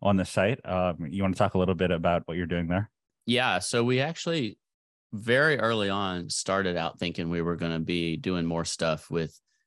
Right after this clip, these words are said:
Speaker 2: DeFi, but in twenty twenty-one saw how much of a need there was for kind of a prosumer level of,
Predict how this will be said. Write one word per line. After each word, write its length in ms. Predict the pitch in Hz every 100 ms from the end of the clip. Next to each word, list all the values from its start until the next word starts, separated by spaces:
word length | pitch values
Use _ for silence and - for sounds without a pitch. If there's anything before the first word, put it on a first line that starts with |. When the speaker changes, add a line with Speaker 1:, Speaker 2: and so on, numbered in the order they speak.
| _ -
Speaker 2:
DeFi, 480 | 87 87 - 80 78
but 240 | 85 85 -
in 240 | 117 117
twenty 260 | - 107 101
twenty-one 640 | 110 98 90 92 92 85
saw 380 | - 90 90 87
how 160 | 87
much 280 | 87 85 - -
of 100 | 82
a 40 |
need 240 | 80 80 82
there 140 | 87
was 320 | 85 85 82
for 300 | - 82 80
kind 280 | - - 92
of 140 | 85 82
a 260 | 78 78 - _ _ _ _ _
prosumer 720 | - 107 104 113 104 101 98
level 540 | 92 90 92 95 92
of, 100 | 90